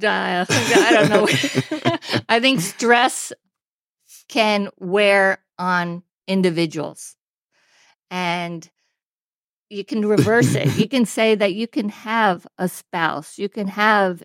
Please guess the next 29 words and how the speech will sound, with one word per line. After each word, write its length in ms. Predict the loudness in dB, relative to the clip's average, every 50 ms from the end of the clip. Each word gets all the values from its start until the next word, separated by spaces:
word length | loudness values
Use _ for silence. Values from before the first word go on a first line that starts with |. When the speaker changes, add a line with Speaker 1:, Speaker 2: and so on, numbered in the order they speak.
| -8 -4
Speaker 1:
intimacy, 720 | -2 -2 -2 -2 -4 -6 -6 -6 -6 -4 -4 -4 -4 -4
you 140 | -4 -6 -8
can 220 | -8 -8 -8 -8 -8
have 380 | -8 -8 -4 -2 -2 -2 -2
friendships, 760 | -4 _ -4 0 0 2 0 0 -2 -4 -6 -6 -6 -8 -10
you 80 | -10 -6
can 160 | -6 -6 -4
have 320 | -2 0 0 2 2 0
relationships. 800 | 0 2 4 4 4 4 2 -2 -4 -6 -4 -4 -6 -6 -6 -10 _ -20 -20 _ _ _ 0
Those 240 | 2 2 2 2 2
will 140 | 0 -2 -2
help 480 | -4 -8 -4 2 2 2 2 2 0
you 200 | 0 0 2 2
in 280 | 0 0 -2 -2 -2 0
life 320 | 0 2 2 0 -2 -4
and 160 | -6 -8 -8
support 560 | -6 -6 -8 -8 -6 -4 0 0 2 0 0 -4
you. 180 | -6 -6 -6 -8 _ _ _ _ _ _ _
But 120 | -2 -2 0
if 180 | -2 -2 -4
you 80 | -6 -6
have 260 | -4 -2 -2 -2 0
negative 760 | 0 2 2 4 4 4 4 2 2 0 0 0 -2 -2 -2
relationships, 840 | -2 0 0 0 0 -2 -4 -8 -10 -8 -8 -10 -10 -12 -16 -20 -20 _ _ _ _ _ _ _ _ _ _ _ _ _ _ _ _
that 180 | -10 -8 -8
can 140 | -6 -6 -4
definitely 760 | -2 -2 -2 -2 -2 -2 -4 -4 -4 -2 0 0 0 -2 -4 _ _ _ _ _
cause 360 | -4 2 4 4 4 4 0
stress 560 | -4 -10 -4 0 0 2 2 0 -2 -8